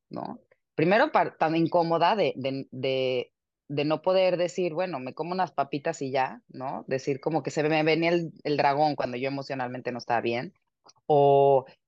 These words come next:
eh, no tengo que estar todo el día con algo en la boca, ¿no? <laughs> Así de sencillo, de verdad que era algo como que me, a mí, eh, me molestaba mucho. Y, y bueno, también me llevó a cosas más complicadas como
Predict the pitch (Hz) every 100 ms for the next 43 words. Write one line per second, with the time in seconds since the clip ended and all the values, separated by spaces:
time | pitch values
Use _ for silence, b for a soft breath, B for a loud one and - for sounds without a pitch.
0 | _ - 139 131 127 127 127 101 - -
1 | 151 143 147 151 175 147 175 143 175 170
2 | 156 160 151 147 151 127 143 143 - 147
3 | - _ _ 123 127 175 180 - _ -
4 | - - - - 180 240 233 269 240 202
5 | 190 208 220 226 170 165 175 185 202 202
6 | 190 190 220 208 175 160 165 - - 170
7 | 170 165 185 202 214 - 175 170 160 160
8 | 156 151 170 175 175 156 165 151 _ _
9 | _ _ _ _ _ _ - 190 185 190
10 | 185 185 185 185 185 - _ 202 294 254
11 | 170 156 160 175 180 165 160 175 180 170
12 | 156 165 165 160 - 151 147 143 - 151
13 | 147 - 143 139 156 - 147 139 131 131